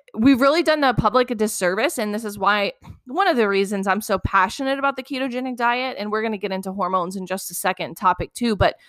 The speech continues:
because I want people to know that it's, it's more complicated. Weight loss is more complicated than calories in versus calories out. Yes, that plays a role, but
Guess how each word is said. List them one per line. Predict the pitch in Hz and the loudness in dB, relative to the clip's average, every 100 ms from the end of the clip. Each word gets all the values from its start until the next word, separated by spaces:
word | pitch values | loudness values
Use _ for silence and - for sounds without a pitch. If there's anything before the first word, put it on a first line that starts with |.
| _ _ _ _ _ _ _ _ _ 208 | _ _ _ _ _ _ _ _ _ 0
because | 285 233 294 | 0 2 2
I | 349 | 4
want | 339 302 | 4 4
people | 277 247 240 | 2 0 2
to | 226 | 2
know | 202 202 240 254 202 | 6 8 8 6 2
that | 220 214 | 2 4
it's, | 214 - | 2 0
it's | 220 226 | -2 2
more | 247 247 | 2 2
complicated. | 247 220 208 202 214 185 165 160 | 4 4 4 2 -4 -2 -2 2
Weight | 220 220 | 4 4
loss | 247 285 | 2 0
is | 269 | 2
more | 247 226 | 2 2
complicated | - 196 202 190 185 180 | 2 2 2 -4 -6 -6
than | 165 185 | -8 -2
calories | 196 175 180 165 | 2 4 2 -2
in | 160 165 | -4 -4
versus | 175 151 | -6 -8
calories | - 170 170 165 | -4 -2 0 2
out. | 156 - | 2 4
Yes, | 247 262 | 2 2
that | 226 | 0
plays | 202 202 | 0 0
a | 185 | 0
role, | 180 170 | 4 4
but | 170 175 | 4 -2